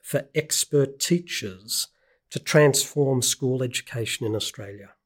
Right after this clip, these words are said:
We'll come to that new career path soon, but first, Julie, what's the state of play with teaching in Australia? Is it good enough? Are we getting the results we want?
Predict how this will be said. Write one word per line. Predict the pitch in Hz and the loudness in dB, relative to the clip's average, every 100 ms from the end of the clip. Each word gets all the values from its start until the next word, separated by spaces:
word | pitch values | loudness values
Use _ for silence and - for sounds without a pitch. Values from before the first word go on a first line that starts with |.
| _ _ - - - _ _ | _ _ -20 -20 -20 _ _
We'll | 139 | 0
come | - 220 | 4 4
to | 233 | 6
that | 170 127 | 4 6
new | 139 | 4
career | 143 147 131 | 4 4 4
path | - 131 117 | 4 -2 0
soon, | - - 147 120 113 135 | 0 4 6 6 4 2
but | 143 - | 0 -4
first, | - 175 185 - - - _ | 2 4 4 2 -2 -8 _
Julie, | - 202 165 107 127 208 - _ _ _ - _ _ _ _ - | 4 6 6 4 -2 -8 -8 _ _ _ -20 _ _ _ _ 0
what's | 254 262 | 2 4
the | - | 4
state | - 175 151 | 6 6 6
of | 147 | 4
play | - 151 151 | 2 4 6
with | 123 - | 6 2
teaching | - 127 - 117 | -2 -2 0 0
in | 107 | 0
Australia? | 98 - 107 98 92 - _ | -2 -2 -6 -6 -10 -16 _
Is | 180 - | -6 -4
it | - | -4
good | 156 | 2
enough? | 127 151 254 - - _ _ | 4 4 0 -8 -20 _ _
Are | 156 151 | -2 0
we | 147 | 2
getting | 160 160 147 143 131 | 2 4 4 4 4
the | |
results | 127 117 131 131 - - | 2 2 0 -2 -6 -2
we | 113 | -2
want? | 107 160 254 | 2 0 -2